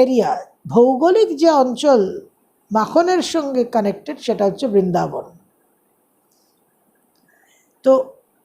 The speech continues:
এই বৃন্দাবনের সঙ্গে আমাদের যে কানেকশনটা, বৃন্দাবনে শ্রীকৃষ্ণর যে লীলা, সেই লীলাটা কিন্তু কমপ্লিটলি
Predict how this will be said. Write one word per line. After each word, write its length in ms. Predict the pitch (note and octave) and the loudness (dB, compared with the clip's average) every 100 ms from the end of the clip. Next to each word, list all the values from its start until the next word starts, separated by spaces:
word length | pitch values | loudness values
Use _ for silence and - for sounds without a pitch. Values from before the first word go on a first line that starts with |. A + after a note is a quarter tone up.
| _ - | _ -6
এই 160 | C4+ C4+ | -2 0
বৃন্দাবনের 840 | G#3+ C4+ C#4 D#4 F4 F#4+ G4+ G#4+ | 2 2 2 2 2 0 0 -2
সঙ্গে 440 | - G4 G4 F#4+ F#4+ | 0 -2 0 2 2
আমাদের 560 | E4 E4+ D#4+ F4 E4 | 4 2 2 0 0
যে 480 | C4 D#4 D#4 D#4 - _ _ _ _ | 0 0 0 -4 -10 _ _ _ _
কানেকশনটা, 840 | A#3 B3 C#4+ - D4 G#3 D#3 - - - _ _ _ _ _ _ _ _ _ _ _ _ _ _ _ _ F3+ | -2 2 0 0 -2 -2 -4 -12 -12 -20 _ _ _ _ _ _ _ _ _ _ _ _ _ _ _ _ 0
বৃন্দাবনে 880 | G#3+ C4 C#4+ D#4+ E4+ F4+ F#4 F#4+ F#4+ - _ _ _ | 2 2 2 2 2 0 0 -2 -4 -10 _ _ _
শ্রীকৃষ্ণর 800 | - C4 C4 D#4 - - E4 E4+ | -10 -6 -4 -4 -6 -2 0 0
যে 160 | C#4 D#4 | 0 2
লীলা, 480 | B3 A3 G#3+ D#3 - _ _ _ _ _ _ _ _ _ _ _ _ _ | 2 4 2 0 -12 _ _ _ _ _ _ _ _ _ _ _ _ _
সেই 240 | - E4 E4+ | -2 2 4
লীলাটা 520 | C#4 C#4+ E4+ F4+ F#4+ | 6 6 4 2 0
কিন্তু 500 | F#4 F#4+ F4+ - G#4 | 2 0 0 0 0
কমপ্লিটলি 1160 | G#4 D#4+ C#4+ C4+ D#4+ G4 - - G4+ G#4+ G#4+ | 2 0 0 0 2 2 0 0 4 4 2